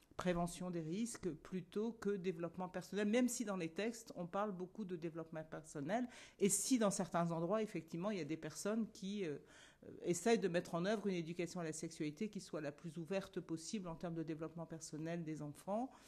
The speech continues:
et des jeunes, en termes d'échanges et de débats qui permettent d'aborder les questions de genre. D'une façon générale, quand on n'a pas beaucoup de temps, c'est attention grossesse, attention sida.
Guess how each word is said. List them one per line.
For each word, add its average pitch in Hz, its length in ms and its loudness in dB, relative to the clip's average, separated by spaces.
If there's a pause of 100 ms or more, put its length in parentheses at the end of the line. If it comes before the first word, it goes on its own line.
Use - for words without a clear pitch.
(220)
et - 20 -6
des 127 160 -2
jeunes, 208 460 2 (100)
en 160 140 -2
termes 175 260 4
d'échanges 185 480 2
et 180 80 2
de 160 140 2
débats 165 320 2
qui 185 160 -8
permettent 170 340 0
d'aborder 165 360 0
les 165 100 -2
questions 151 340 -8
de 156 80 -4
genre. 220 260 -2 (300)
D'une 202 220 4
façon 196 340 2
générale, 175 480 2
quand 208 160 -2
on 196 80 2
n'a 180 100 2
pas 180 140 2
beaucoup 170 300 -4
de - 120 -12
temps, 226 300 0 (240)
c'est - 440 -2
attention 185 480 -2
grossesse, 185 640 0
attention 180 480 -2
sida. 175 440 -6